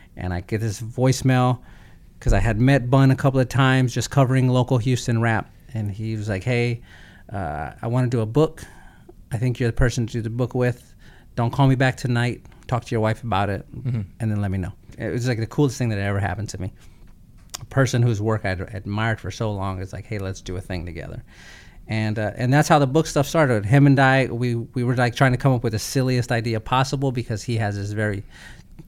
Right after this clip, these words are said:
Speaker 1: tough guy image, and he was trying to play off of that.
Speaker 2: Mm-hmm.
Speaker 1: And I pitched him a, a coloring book, and he was like, "Yeah, let's do it. That's great." And he just sort of held my hand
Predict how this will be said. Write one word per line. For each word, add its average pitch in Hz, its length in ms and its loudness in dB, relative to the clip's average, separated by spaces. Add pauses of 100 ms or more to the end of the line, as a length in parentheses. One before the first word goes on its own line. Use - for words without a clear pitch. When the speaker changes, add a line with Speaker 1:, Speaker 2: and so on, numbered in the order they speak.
(180)
Speaker 1:
tough - 220 0
guy 117 240 2
image, 139 540 0
and 113 100 -4
he 120 80 -2
was 113 100 0
trying 113 200 -2
to 101 80 -6
play 117 240 0
off 107 180 0
of 98 80 -4
that. 120 380 -2
Speaker 2:
Mm-hmm. 135 220 -2 (120)
Speaker 1:
And 107 100 -4
I 92 80 0
pitched - 320 -4
him 110 220 0
a, - 380 -4
a - 60 -20
coloring 131 440 4
book, - 240 -2 (460)
and 104 100 -2
he 107 80 -2
was 101 140 -2
like, 92 160 -4
"Yeah, 117 160 0
let's 107 260 -4
do 135 200 0
it. 120 100 -4
That's 98 180 -6
great." 117 400 -4 (540)
And 92 400 -4
he - 220 -6
just 110 180 -4
sort 101 180 -2
of 92 60 -4
held 113 240 0
my 110 140 0
hand 113 440 0